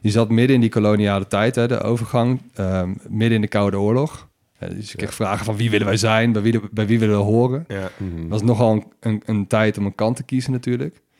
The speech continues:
Speaker 1: En pakweg de periode van negentien tweeënvijftig tot de Islamitische Revolutie in Iran in negentien negenenzeventig wordt dus ook wel gerekend tot de Arabische Koude Oorlog. Zo
Speaker 3: Ja.
Speaker 1: noemen ze dat.
Speaker 2: Ja.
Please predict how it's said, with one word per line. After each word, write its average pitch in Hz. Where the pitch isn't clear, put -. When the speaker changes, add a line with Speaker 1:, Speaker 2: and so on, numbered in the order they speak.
Speaker 1:
En 104
pakweg 139
de -
periode 127
van 135
negentien 120
tweeënvijftig 135
tot 139
de 131
Islamitische 123
Revolutie 113
in 107
Iran 107
in 104
negentien 104
negenenzeventig 110
wordt 117
dus 117
ook 110
wel 117
gerekend 117
tot 110
de -
Arabische 113
Koude 107
Oorlog. 98
Zo 110
Speaker 3:
Ja. 104
Speaker 1:
noemen 98
ze -
dat. -
Speaker 2:
Ja. 85